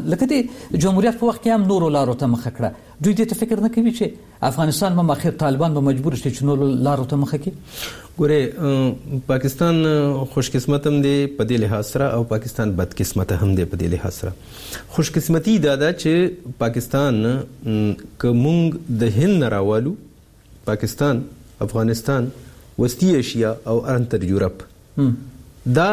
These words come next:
Speaker 2: یو خوش قسمتي ده چې داسې یو جغرافیه دې ته په لاس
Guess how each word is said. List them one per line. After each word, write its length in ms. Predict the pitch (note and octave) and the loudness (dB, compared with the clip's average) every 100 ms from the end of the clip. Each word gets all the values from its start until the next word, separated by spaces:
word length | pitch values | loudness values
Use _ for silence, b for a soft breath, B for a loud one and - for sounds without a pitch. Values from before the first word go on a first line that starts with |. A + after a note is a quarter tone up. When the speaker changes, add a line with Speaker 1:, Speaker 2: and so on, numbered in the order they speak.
| G#3 | 4
Speaker 2:
یو 100 | F#3+ E3+ | 4 2
خوش 200 | D#3+ C#3+ | 0 -2
قسمتي 460 | C#3 - B2+ A#2+ G3+ | -4 -2 -2 0 2
ده 160 | F#3+ | 2
چې 140 | F3+ C3 A#2+ | 0 -2 0
داسې 220 | C#3 - | -2 0
یو 400 | D#3 C#3+ B2+ B2+ | 0 2 2 2
جغرافیه 600 | A2+ G2+ G2+ F#2+ A#2 A#2+ G2+ - F2 | 0 0 0 0 0 0 0 -4 -4
دې 120 | G#2 | -2
ته 60 | G2+ | -2
په 40 | G2+ | 0
لاس 180 | G#2+ A#2 | 0 0